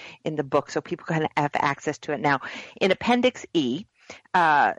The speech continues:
which coincidentally stands for experiments, is I have put all the stuff that we cover in our workshop, little experiments in leadership, little things you can do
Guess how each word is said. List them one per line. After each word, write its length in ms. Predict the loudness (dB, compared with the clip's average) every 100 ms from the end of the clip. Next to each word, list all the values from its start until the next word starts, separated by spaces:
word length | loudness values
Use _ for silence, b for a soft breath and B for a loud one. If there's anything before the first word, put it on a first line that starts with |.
| -4
which 240 | -2 -2 2
coincidentally 680 | 4 4 2 2 2 0 -2 -8
stands 360 | -4 -2 -2
for 100 | -2
experiments, 800 | -4 -4 -4 2 4 4 2 0 -6
is 180 | -6 -2
I 140 | 0 0
have 180 | 0 -2
put 320 | 0 0 -2 B B _
all 140 | 4 6
the 140 | 0
stuff 320 | -2 -4 -2
that 100 | -6
we 160 | -4 -8
cover 440 | -4 0 2 0
in 280 | -2 -4 -4 -2
our 160 | -2
workshop, 580 | 2 0 0 -4 -4 -6 -2
little 460 | 2 4 4 0 B B B
experiments 1000 | -2 -2 -8 -14 0 4 4 2 -2 -2
in 100 | -6
leadership, 580 | 0 2 4 2 -2 -10 -10
little 360 | 2 4 6 4
things 460 | 2 -2 0 -2
you 140 | -6 -6
can 200 | -6 -6
do 520 | 0 4 4 4